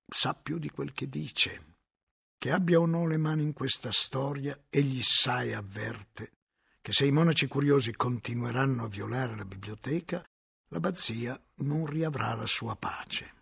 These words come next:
Jorge ora, dopo una lunga pausa, riprendeva a parlare.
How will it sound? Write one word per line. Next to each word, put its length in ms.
Jorge 420
ora, 360
dopo 240
una 140
lunga 320
pausa, 420
riprendeva 520
a 40
parlare. 640